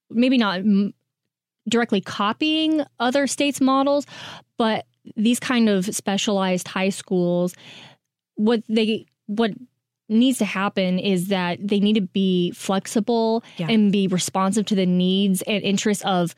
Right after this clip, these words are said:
Speaker 1: students, but also the employers in the area.
Speaker 2: For sure.
Speaker 1: They need to be autonomous so they can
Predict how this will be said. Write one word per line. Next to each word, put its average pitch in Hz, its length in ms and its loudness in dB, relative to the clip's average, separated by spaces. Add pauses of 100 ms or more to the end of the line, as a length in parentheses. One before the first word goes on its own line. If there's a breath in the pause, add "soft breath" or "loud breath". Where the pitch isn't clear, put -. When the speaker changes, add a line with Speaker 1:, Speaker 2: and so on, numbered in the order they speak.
(100)
Speaker 1:
students, 240 540 0 (160 soft breath)
but 220 100 0
also 208 340 0
the 175 140 0
employers 208 560 0
in 170 100 0
the 160 160 0
area. 160 340 0
Speaker 2:
For 165 280 -2
sure. - 180 -18
Speaker 1:
They 226 120 2
need 226 120 4
to 233 60 2
be 196 140 2
autonomous 190 680 0
so 196 180 0
they 185 140 0
can 180 580 -2